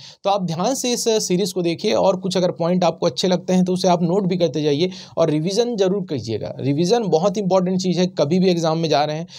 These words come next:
रिवीजन अगर नहीं करेंगे, तो आपको कोई चीज़ें याद नहीं होंगी। तो चलिए, पहले प्रश्न के साथ हम शुरुआत करते हैं। तो पहला प्रश्न है आपका, पूर्ण स्वराज का प्रस्ताव लाहौर कांग्रेस में कब पारित किया गया? कब पारित किया गया? उन्नीस सौ उन्नीस, उन्नीस सौ उनतीस,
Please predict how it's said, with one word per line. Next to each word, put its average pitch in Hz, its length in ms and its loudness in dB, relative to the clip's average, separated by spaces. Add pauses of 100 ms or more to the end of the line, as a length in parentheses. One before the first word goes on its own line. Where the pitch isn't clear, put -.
(160)
रिवीजन 170 340 2
अगर 190 200 4
नहीं 175 240 -2
करेंगे, 170 320 0
तो 165 120 -2
आपको 151 280 0
कोई 156 220 -8
चीज़ें 127 280 -4
याद 143 380 0
नहीं 131 360 -4
होंगी। 101 320 -8 (400)
तो 127 60 -6
चलिए, 151 280 2
पहले 151 300 -2
प्रश्न 190 260 -4
के 190 80 -6
साथ 185 220 0
हम 190 100 0
शुरुआत 180 360 2
करते 185 240 -4
हैं। 139 160 -4 (760)
तो 175 80 0
पहला 202 320 2
प्रश्न 254 280 0
है 233 60 -2
आपका, 185 300 0
पूर्ण 247 340 0
स्वराज 190 340 4
का 190 100 -4
प्रस्ताव 180 480 2
लाहौर 175 420 0
कांग्रेस 185 460 -4
में 175 300 -6 (460)
कब 208 200 0 (140)
पारित 160 300 2
किया 139 240 0
गया? 107 140 -6
कब 196 340 0
पारित 127 280 2
किया 110 160 -2
गया? 110 80 -6
उन्नीस 147 240 -4
सौ 170 80 -2
उन्नीस, 190 360 0
उन्नीस 151 220 -2
सौ 156 80 -2
उनतीस, 196 420 0